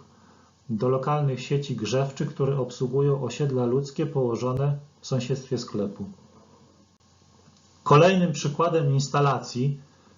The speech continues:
gdzie został wykorzystany czynnik R czterysta pięćdziesiąt pięć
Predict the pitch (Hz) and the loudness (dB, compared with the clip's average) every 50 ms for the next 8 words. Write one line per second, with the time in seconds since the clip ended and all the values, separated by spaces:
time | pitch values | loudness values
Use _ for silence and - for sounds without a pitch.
0 | _ _ _ - 113 120 139 127 139 156 - - 147 123 120 139 - 139 127 135 | _ _ _ -4 -2 0 0 0 0 0 0 0 0 0 0 0 0 0 0 0
1 | 139 - - 151 151 139 131 - - 160 160 147 139 131 120 - - - 147 143 | 0 0 0 0 2 2 0 0 0 0 2 2 2 2 0 -4 -4 -2 0 0
2 | 143 - - - - 156 147 139 - - 139 - 135 139 135 123 - 139 120 107 | 0 -2 -4 -4 -2 0 0 0 0 -2 -2 -2 0 0 0 0 0 0 -2 -2
3 | - - 120 110 104 95 - | -2 0 0 0 0 -2 -4